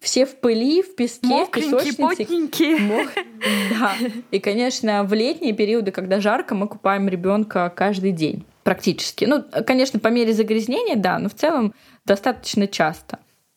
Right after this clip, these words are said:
Speaker 2: Как облегчить вылезание из ванной? Сын семь месяцев. Каждый раз почти рыдает, моем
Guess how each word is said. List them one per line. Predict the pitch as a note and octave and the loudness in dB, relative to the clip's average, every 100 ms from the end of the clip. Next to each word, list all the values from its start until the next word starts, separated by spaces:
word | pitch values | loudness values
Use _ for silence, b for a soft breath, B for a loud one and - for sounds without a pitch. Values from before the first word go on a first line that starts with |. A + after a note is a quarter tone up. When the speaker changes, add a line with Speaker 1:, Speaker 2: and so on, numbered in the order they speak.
| _ - | _ 2
Speaker 2:
Как | C4 D4 | 2 2
облегчить | C#4+ A#3 D4 - A#3+ G#3+ | 0 0 0 -2 -2 2
вылезание | A3 A3+ A#3+ A#3 G#3 | 2 4 2 2 0
из | G3 | 0
ванной? | F#3+ A3+ E4 E4 D#4 D4+ | 0 0 2 0 0 -2
Сын | - - B3 B3+ | -4 -2 0 0
семь | - B3 | 0 2
месяцев. | G#3 F3+ - - - | 2 0 -4 -8 -2
Каждый | G#3 F3 | -2 0
раз | G3 C#4 | 0 0
почти | - - - | -2 -4 0
рыдает, | G3+ F3+ A#3 D4+ D4+ | 0 2 2 0 -2
моем | G3+ A#3 D4 C#4+ | 0 2 2 2